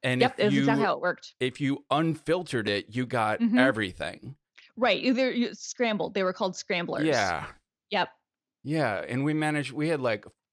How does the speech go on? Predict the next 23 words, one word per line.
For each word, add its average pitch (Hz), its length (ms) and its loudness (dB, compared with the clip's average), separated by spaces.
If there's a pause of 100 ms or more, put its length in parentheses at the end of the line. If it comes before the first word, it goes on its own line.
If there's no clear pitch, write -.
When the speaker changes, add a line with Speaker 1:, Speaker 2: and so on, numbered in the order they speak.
(120)
Speaker 1:
full 190 320 2
cable, 151 560 -2 (180)
totally 180 400 0
free. 101 600 -4 (1200)
Those 180 180 -6
are 113 80 -4
good 92 220 -6
times. 92 340 -6
By 196 220 0
the 180 80 2
way, 147 120 4
you're 117 200 0
right. 117 400 -2
Kermit 226 420 -2
is 123 160 -2
a 117 60 -4
computer 170 480 -4
file 151 320 0
transfer 139 440 -6
management, 123 600 -6
reading 123 260 -2
from 120 180 -4
Wikipedia, 117 680 -4